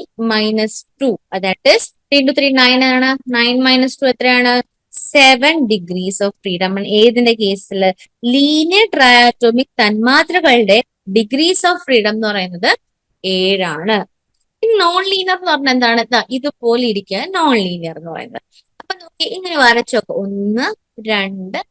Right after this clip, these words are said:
മൂന്ന്. അപ്പൊ നോക്കിയേ, N is equal to മൂന്ന്, അല്ലെ? മൂന്ന് ആൾക്കാർ തന്നെ. K എത്ര പേരാണ്? ഒന്ന്, രണ്ട്, മൂന്ന്. മൂന്ന്, ആ, കൺസ്ട്രെയിൻ ആണ് വരുന്നത്. So F is equal to എന്താണ്?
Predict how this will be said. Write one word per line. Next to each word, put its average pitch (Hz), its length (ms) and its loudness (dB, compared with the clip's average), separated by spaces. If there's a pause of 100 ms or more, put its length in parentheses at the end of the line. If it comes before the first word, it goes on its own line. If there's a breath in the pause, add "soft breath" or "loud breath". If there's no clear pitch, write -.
(200)
മൂന്ന്. 403 300 -4 (920)
അപ്പൊ 403 200 0
നോക്കിയേ, 349 300 2 (340)
N 311 120 4
is 349 280 0
equal 247 260 0
to 247 140 -2
മൂന്ന്, 196 420 -4 (120)
അല്ലെ? 269 180 2
മൂന്ന് 226 300 0
ആൾക്കാർ 220 360 0
തന്നെ. 240 140 -8 (180)
K 349 60 4 (100)
എത്ര 285 260 0
പേരാണ്? 254 320 2
ഒന്ന്, 226 460 -2
രണ്ട്, 247 420 0
മൂന്ന്. 330 420 -2
മൂന്ന്, 381 600 0 (380)
ആ, 220 180 0
കൺസ്ട്രെയിൻ 247 640 -2
ആണ് 226 180 0
വരുന്നത്. 202 340 0
So 339 220 -4 (100)
F 247 120 -4 (100)
is 330 140 -4
equal 196 360 -6 (180)
to 285 80 0 (540 loud breath)
എന്താണ്? 247 460 2